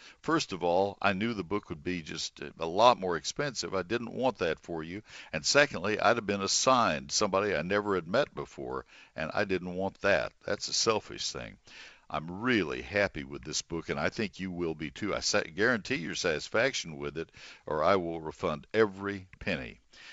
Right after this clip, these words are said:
As we finish up the fourth printing of the book, that will be sixty thousand books sold, and so far not one request for a refund.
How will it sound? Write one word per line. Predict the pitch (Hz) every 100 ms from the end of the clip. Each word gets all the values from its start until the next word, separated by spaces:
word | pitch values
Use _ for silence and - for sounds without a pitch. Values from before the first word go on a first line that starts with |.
| -
As | 76 80
we | 90 123
finish | - 123 107 -
up | 107 -
the | -
fourth | - 120 110 -
printing | 151 139 95
of | 82
the | 76
book, | 69 92 -
that | 95 101
will | 87
be | 80 87
sixty | - 135 - - 98
thousand | 110 101 101 87 80
books | 92 78 -
sold, | - 110 110 110 - - - -
and | - 82 71
so | - 113 107
far | - 101 101
not | 90 71 - 82
one | 92 113 123 123 - -
request | 120 - 87 65 - - - _
for | - 78 76
a |
refund. | 76 80 71 - 64 55 50